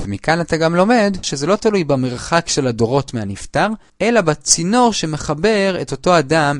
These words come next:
אל הנפטר, ואותו בת של הבן היא מבחינתנו מחליפה את הבן שהוא אבא שלה, ולכן היא קודמת לבת של הנפטר.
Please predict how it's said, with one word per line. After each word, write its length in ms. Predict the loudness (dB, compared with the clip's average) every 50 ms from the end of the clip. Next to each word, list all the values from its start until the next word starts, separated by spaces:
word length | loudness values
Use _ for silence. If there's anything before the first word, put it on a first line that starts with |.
| -4
אל 140 | -4 -2 -2
הנפטר, 460 | -2 -4 -4 -6 -8 -4 -2 0 0 0 -2 -6 -10 _ -8
ואותו 400 | -4 -4 -4 -2 0 2 2 2
בת 240 | 4 2 2 2 0
של 180 | -2 -2 -2
הבן 320 | 0 0 2 2 2 2 0
היא 160 | 0 0 0
מבחינתנו 760 | 0 -2 -2 -4 -6 -4 -4 -4 -2 2 2 2 2 2 0 0
מחליפה 540 | 0 -2 -2 -2 -6 -6 -2 0 0 0
את 140 | 0 0 -2
הבן 440 | -2 0 2 2 2 2 0 -2 -4
שהוא 280 | -6 -4 -2 -2 0 0
אבא 200 | 0 -2 -4 -4
שלה, 260 | -6 -6 -6 -6 -6 -6 -8 _ -18 -16
ולכן 380 | -12 -10 -10 -8 -6 -6 -4 -4
היא 80 | -4
קודמת 500 | -4 -4 0 0 0 0 0 -2 -4 -4
לבת 260 | -4 0 0 -2 -2
של 120 | -2 -6 -8
הנפטר. 380 | -8 -8 -8 -4 -2 -2 -2